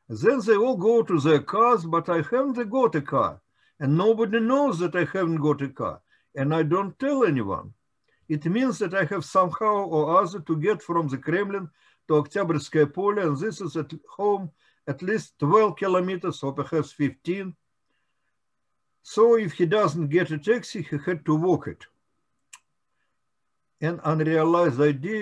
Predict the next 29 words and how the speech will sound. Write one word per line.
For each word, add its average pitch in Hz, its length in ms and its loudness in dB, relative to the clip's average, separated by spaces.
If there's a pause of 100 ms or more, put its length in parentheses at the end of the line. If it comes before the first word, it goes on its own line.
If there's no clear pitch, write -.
(100)
is 135 100 -4
not 185 220 -4
an 180 140 -4
idea 185 400 -2
yet," 139 420 4
Sakharov 156 580 -4
used 147 320 0
to 143 80 -4
tell. 87 380 -10 (4000)
I 208 160 2
heard 247 340 -2
this 175 240 -2
phrase, 196 540 2 (140)
"I 156 260 2 (220)
unrealized, 170 800 2
an 175 260 0
unrealized 190 800 0
idea 185 460 -2
is 147 80 -4
not 175 220 -2
an 175 160 -2
idea 175 400 0 (240)
yet." 110 180 0
I 160 140 0 (220)
heard 214 240 0
this 180 180 -8
phrase 185 420 -4
from 160 200 -4
Sakharov 170 540 -4